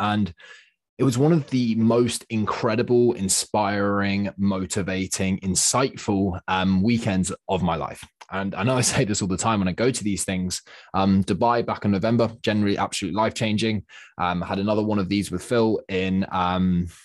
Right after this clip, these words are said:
March time, and then obviously another one now. And again,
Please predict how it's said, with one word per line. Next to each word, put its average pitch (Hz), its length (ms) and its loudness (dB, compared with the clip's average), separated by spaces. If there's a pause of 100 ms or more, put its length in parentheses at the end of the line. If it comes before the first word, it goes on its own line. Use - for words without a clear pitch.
(340)
March 110 260 2
time, 151 180 2
and - 440 -6
then 95 80 2
obviously 92 220 0
another 92 220 0
one 90 420 2
now. 127 380 2
And 95 240 0
again, 95 360 -4